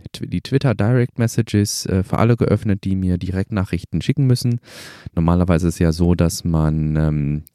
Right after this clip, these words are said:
nur Personen Nachrichten schicken kann, die, wie ist es, die einem folgen. Genau, das habe ich, äh, deaktiviert. Insofern, ähm, ihr könnt mir da Direktnachrichten bei Twitter zukommen lassen oder, wie gesagt, per Mail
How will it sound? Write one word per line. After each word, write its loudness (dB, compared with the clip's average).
nur 0
Personen 2
Nachrichten 0
schicken -2
kann, 0
die, 0
wie 0
ist -2
es, 0
die -4
einem -2
folgen. 0
Genau, 2
das -2
habe 4
ich, -4
äh, 0
deaktiviert. 0
Insofern, 0
ähm, 2
ihr -2
könnt 0
mir 2
da -2
Direktnachrichten -2
bei 0
Twitter 0
zukommen 0
lassen 0
oder, 0
wie -8
gesagt, -6
per -2
Mail 2